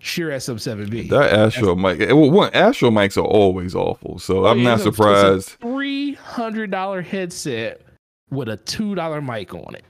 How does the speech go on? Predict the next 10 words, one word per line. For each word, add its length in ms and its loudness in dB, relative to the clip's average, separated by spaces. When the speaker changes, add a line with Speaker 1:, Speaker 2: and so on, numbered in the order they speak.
Speaker 1:
<laughs> 140 -10
Speaker 2:
Yeah, 440 -4
it's 260 -12
pretty 240 0
awful. 320 -6
Sound 400 2
way 320 4
better 320 2
now. 380 -4
Um, 340 2